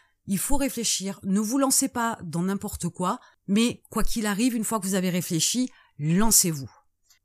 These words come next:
Et enfin, la troisième partie a été tout simplement de me dire, si tu veux être riche, fais travailler les autres. Et le constat, il est clair, là aussi, une fois de plus, vous le savez, votre patron est plus riche que vous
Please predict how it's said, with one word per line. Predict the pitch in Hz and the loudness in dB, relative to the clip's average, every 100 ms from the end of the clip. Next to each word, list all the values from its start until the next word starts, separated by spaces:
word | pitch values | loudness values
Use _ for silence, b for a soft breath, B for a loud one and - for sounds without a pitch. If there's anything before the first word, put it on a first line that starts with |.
| _ - | _ -6
Et | |
enfin, | 208 - | -4 -2
la | 294 | -2
troisième | 285 262 247 233 | 0 0 0 0
partie | 240 - - 302 | -2 -2 0 2
a | |
été | 262 262 | 2 0
tout | - | 0
simplement | 208 254 202 196 240 | 2 2 0 -2 2
de | 254 | 2
me | 208 | 2
dire, | 170 226 269 - _ - | 2 0 -2 -6 _ -6
si | - - | 0 0
tu | - 277 | 2 2
veux | 226 | 2
être | 220 - 170 | 0 0 -2
riche, | 156 202 220 - - _ _ _ _ | 0 4 4 4 0 _ _ _ _
fais | - - 269 269 | -4 2 2 4
travailler | - 185 196 202 | 2 2 2 2
les | 165 | 0
autres. | 139 113 - b b b b | -2 -6 -14 b b b b
Et | 214 | 0
le | 226 | 2
constat, | 262 269 - 277 269 | 2 0 0 0 0
il | 202 | 0
est | 170 - | -2 -4
clair, | 196 190 196 165 | -2 0 0 -2
là | 156 | -2
aussi, | 160 - 180 | 0 -2 -2
une | 170 | -2
fois | 196 | -4
de | 185 | -6
plus, | - 277 269 - b b b 165 | 0 2 2 0 b b b -2
vous | 165 208 | -2 0
le | 277 | 2
savez, | - 247 180 175 160 - | 2 0 -4 -6 -8 -10
votre | 151 185 262 - | -4 -2 0 -2
patron | - 240 - 226 - | -2 -6 -6 -8 -4
est | 202 | -6
plus | - - | -6 -2
riche | 175 156 180 - | -2 2 2 2
que | 226 | 0
vous | 190 202 | -2 -4